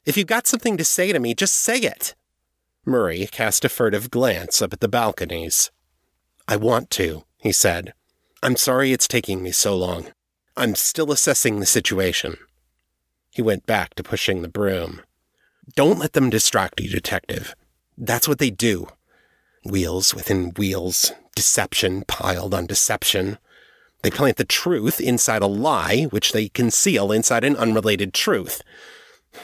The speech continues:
This isn't the first time they've done it. Everything repeats itself." "They who?"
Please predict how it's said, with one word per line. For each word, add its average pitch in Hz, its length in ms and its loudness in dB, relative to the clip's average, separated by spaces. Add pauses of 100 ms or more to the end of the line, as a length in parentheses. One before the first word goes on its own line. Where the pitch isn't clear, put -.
(260)
This - 160 0
isn't 160 260 2
the - 80 -2
first - 320 0
time 107 180 0
they've 101 180 0
done 101 200 -2
it. - 240 -10 (880)
Everything 90 480 -2
repeats 92 400 -4
itself." - 600 -4 (560)
"They 196 340 0
who?" 214 540 -2